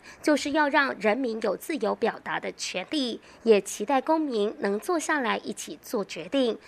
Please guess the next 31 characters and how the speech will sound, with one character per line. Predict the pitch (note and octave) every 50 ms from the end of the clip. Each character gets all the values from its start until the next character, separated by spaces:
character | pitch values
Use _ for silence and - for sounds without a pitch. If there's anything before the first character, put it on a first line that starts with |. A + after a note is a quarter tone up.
| - - -
让 | C#4+ B3 A3+
国 | - G#3 G3
家 | - B3+ A#3 A#3 A#3
可 | - - G#3 -
以 | A3 G#3 G#3 - -
往 | G#3 D#3+ - -
前 | - - F3+ F3+ B3+
走， | - - B3 G3+ G3 F3+ - - - - - -
让 | - D4 C4+ B3
下 | A3 - - - E4 D4+ -
一 | A#3 G#3+
代 | - D#4 D4+ C4+ - - -
可 | - - F#3+ F3+
以 | - A3 G3 - - - - -
更 | - D#4+ A#3+ G#3
幸 | - - G3 F3+
福。 | - - F#3 F3 F3 E3 F3 G3 G3+ F#3+ - - - - - - - - - - - - -
中 | - A3 A3
央 | A3+ A3
广 | A3 F#3+ F3+
播 | F#3+
电 | - A3+ A3 G3+ G3
台 | - - - F3+ E3+ D#3+ F3+ G3
记 | - - A#3+ F#3+
者 | - G3+ F3+
刘 | F3 F#3 G#3
秋 | A3 - - - D#4 D4+ D#4 D#4 D#4+
采 | D#4 - - F#3 G3
访 | G3 G#3 F3+
报 | - - A3 A3
道。 | G#3+ - G3+ F#3+ F3 E3+ D#3 C#3 -